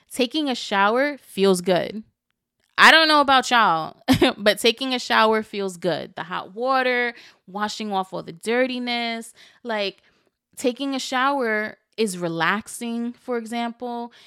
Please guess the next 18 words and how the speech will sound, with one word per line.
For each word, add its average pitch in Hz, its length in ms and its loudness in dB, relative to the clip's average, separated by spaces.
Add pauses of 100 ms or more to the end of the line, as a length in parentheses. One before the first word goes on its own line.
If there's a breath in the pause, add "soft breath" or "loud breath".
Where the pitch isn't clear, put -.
(180 loud breath)
So - 160 -10
now, 269 560 -2
not 254 300 0
only 269 500 -6
is 226 140 -2
it 220 140 -4
something 233 420 -6
that 196 180 0
he 226 240 -6
must 190 540 -4
do, 294 460 -6
but 202 180 -4
also 220 320 -4
something 214 440 -8
he 208 280 -10
wants 185 640 -8
to 196 160 -4
do 170 400 -2